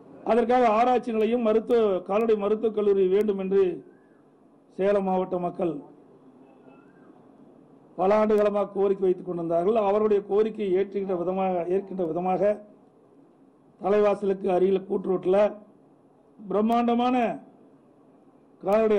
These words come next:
ஆராய்ச்சி நிலையம், கால்நடை மருத்துவக் கல்லூரி உருவாக்குவதற்கு அடிக்கல் நாட்டப்பட்டு பணி வேகமாக, விரைவாக நடைபெற்றுக் கொண்டிருக்கின்றது. செய்தியாளர்கள், ஊடக நண்பர்களும் வந்து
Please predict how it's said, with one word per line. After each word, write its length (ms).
ஆராய்ச்சி 480
நிலையம், 360
கால்நடை 360
மருத்துவக் 460
கல்லூரி 320
உருவாக்குவதற்கு 560
அடிக்கல் 320
நாட்டப்பட்டு 420
பணி 200
வேகமாக, 600
விரைவாக 400
நடைபெற்றுக் 380
கொண்டிருக்கின்றது. 500
செய்தியாளர்கள், 640
ஊடக 160
நண்பர்களும் 300
வந்து 120